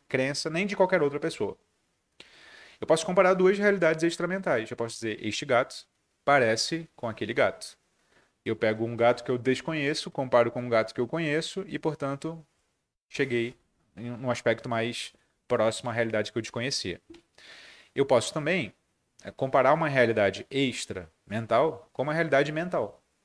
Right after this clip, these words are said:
Só que, olha o detalhe, a realidade mental, ela é de duas ordens. Ela pode ser subjetiva ou intersubjetiva.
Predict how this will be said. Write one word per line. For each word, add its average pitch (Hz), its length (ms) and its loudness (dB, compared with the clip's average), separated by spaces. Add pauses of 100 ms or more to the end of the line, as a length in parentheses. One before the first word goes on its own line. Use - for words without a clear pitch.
(440)
Só 214 200 -2
que, 190 400 -2
olha 147 140 2
o - 20 -2
detalhe, 131 440 2
a 131 80 2
realidade 147 540 6
mental, 123 680 2
ela 113 160 2
é 117 40 4
de 117 80 -10
duas 151 240 -2
ordens. 95 580 -2
Ela 117 160 0
pode 123 220 0
ser 120 100 -4
subjetiva 165 880 -4
ou 147 160 -2
intersubjetiva. 139 960 -6